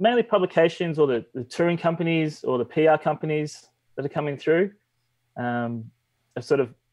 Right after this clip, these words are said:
built my name up that way. But with that Slash shot, it's definitely just the look of him looking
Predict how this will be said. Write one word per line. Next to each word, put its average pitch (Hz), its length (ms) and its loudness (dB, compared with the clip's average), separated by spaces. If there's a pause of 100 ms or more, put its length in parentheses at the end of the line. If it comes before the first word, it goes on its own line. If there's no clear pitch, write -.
(260)
built 131 140 2
my 127 120 0
name 139 220 0
up - 160 -6
that 143 140 2
way. 165 280 2 (720)
But 135 120 -4
with 208 120 4
that - 280 0
Slash 175 400 2
shot, 127 180 2
it's 127 160 -6
definitely 151 600 4 (340)
just 170 200 2
the 151 60 4
look 160 340 4
of 135 80 0
him 147 180 0
looking 135 460 0